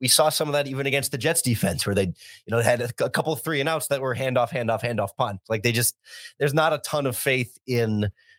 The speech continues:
Trevor Siemian being able to open things up. And a lot of the yards he had last week were a couple of checkdowns and a fifty fifty ball and, uh, a touchdown in the end zone that was, could have been intercepted, but Bry-, Byron Pringle came up with a, with a nice catch there. And then the offense kinda stalled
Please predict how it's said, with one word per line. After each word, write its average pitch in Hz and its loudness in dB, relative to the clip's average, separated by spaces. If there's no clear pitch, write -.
Trevor 143 2
Siemian 135 2
being 120 -2
able 120 0
to 113 -4
open 113 -2
things 110 0
up. 104 2
And 104 -4
a 110 -2
lot 117 2
of 123 -2
the 117 -4
yards 120 -2
he 123 -2
had 113 0
last 117 -2
week 120 -4
were 104 0
a 98 -4
couple 123 0
of 127 -2
checkdowns 151 2
and 123 0
a 104 -2
fifty 113 -2
fifty 151 -4
ball 123 2
and, 95 -4
uh, 113 4
a 95 -6
touchdown 180 2
in 127 -2
the 127 0
end 135 -2
zone 117 0
that 110 0
was, 104 0
could 180 4
have 151 2
been 135 2
intercepted, 117 2
but 101 0
Bry-, 120 0
Byron 113 -2
Pringle 113 -2
came 107 -2
up 104 -2
with 101 -2
a, 95 0
with 95 -2
a - 2
nice 104 -2
catch 113 -2
there. 101 0
And 104 0
then 104 -2
the 113 0
offense 117 -2
kinda 113 -2
stalled 117 0